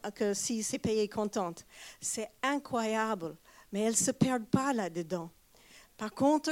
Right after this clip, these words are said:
c'était important, il y a certaines s-, choses qui, qui, qui sont très, très importantes sur l'apprentissage de, au-delà de l'économique, sur le social. Jean, euh, Jean, euh, Paul a, a montré la signature.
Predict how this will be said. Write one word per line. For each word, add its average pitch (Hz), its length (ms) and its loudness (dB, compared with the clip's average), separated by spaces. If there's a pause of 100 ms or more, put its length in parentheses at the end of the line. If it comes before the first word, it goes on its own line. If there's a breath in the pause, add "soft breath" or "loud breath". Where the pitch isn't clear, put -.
c'était 233 460 -2
important, 220 600 -4 (120)
il 196 100 -6
y 180 80 0
a 180 60 -2
certaines 202 460 -4 (200)
s-, - 340 -6
choses 208 380 -2
qui, 180 320 -4
qui, 185 640 2
qui - 120 -12
sont 196 180 -4
très, 262 220 -2
très 233 240 -2
importantes 190 580 -4 (320 soft breath)
sur - 240 0
l'apprentissage 202 920 -2 (340 soft breath)
de, 185 540 2
au-delà 220 480 2
de 190 100 -6
l'économique, 185 640 0
sur 196 160 -2
le 170 60 -4
social. 180 640 -2 (300 soft breath)
Jean, 185 600 0 (120)
euh, 170 560 -4
Jean, 190 440 -4 (120)
euh, 160 480 -4 (140)
Paul 202 180 4
a, 185 80 4 (140)
a 180 80 0
montré 202 520 2 (300 loud breath)
la 185 160 0
signature. 202 840 0